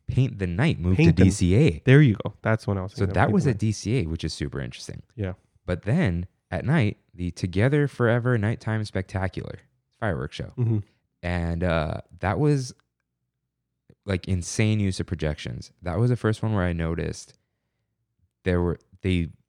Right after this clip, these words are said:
Speaker 1: toned down the fireworks.
Speaker 2: And used more projections?
Speaker 1: Yeah.
Speaker 2: Yeah.
Speaker 1: It was 'cause everyone just stares at,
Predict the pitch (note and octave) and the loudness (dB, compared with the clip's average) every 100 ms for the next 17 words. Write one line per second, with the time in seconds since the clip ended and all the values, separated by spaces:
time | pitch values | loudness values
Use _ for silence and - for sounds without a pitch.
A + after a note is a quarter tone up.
0 | _ - G2+ F2+ F2+ D#2 - E2+ - - | _ -6 -2 0 -2 -2 -4 -4 -4 -10
1 | - _ _ _ _ _ - A#2+ A2+ A2+ | -18 _ _ _ _ _ -2 0 2 2
2 | A2 G#2+ G#2+ - G#2 G2+ - B2 E2 F2 | 2 2 2 0 -2 -4 -4 -4 0 0
3 | D2+ G2+ F#2+ - _ G2 F#2 F2+ - - | -2 -6 -6 -10 _ 0 2 2 0 -4
4 | F2+ F#2 F#2 G2+ F#2 E2+ E2+ - - F2 | -2 -2 -2 -2 -2 -6 -8 -10 -4 -2
5 | F2 D#2+ D#2 - | 0 -4 -10 -14